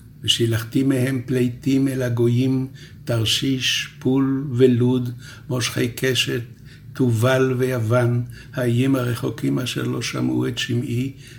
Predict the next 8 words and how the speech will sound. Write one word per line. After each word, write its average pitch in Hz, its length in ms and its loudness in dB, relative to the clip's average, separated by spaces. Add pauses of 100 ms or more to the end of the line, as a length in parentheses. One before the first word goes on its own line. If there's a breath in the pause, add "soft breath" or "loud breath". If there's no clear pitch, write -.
(140 loud breath)
ולא 123 440 4
ראו 123 540 2
את 120 100 -4
כבודי, 117 680 0 (480 loud breath)
והגידו 123 680 2
את 113 180 -4
כבודי 110 460 -4
בגויים. 101 680 -6